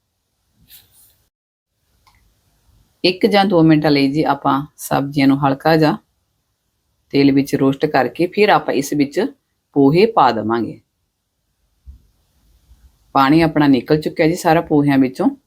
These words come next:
ਬਿਲਕੁਲ ਡਰਾਈ ਹੋ ਚੁੱਕੇ ਨੇ ਇਹ। ਹੁਣ ਆਪਾਂ ਜੀ ਬਿਲਕੁਲ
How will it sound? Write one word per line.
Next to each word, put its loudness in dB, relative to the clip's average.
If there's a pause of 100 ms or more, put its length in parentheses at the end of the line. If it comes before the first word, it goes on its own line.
(240)
ਬਿਲਕੁਲ -4
ਡਰਾਈ -2
ਹੋ -4
ਚੁੱਕੇ -2
ਨੇ 4
ਇਹ। -2 (3000)
ਹੁਣ 4
ਆਪਾਂ 2
ਜੀ -2
ਬਿਲਕੁਲ 0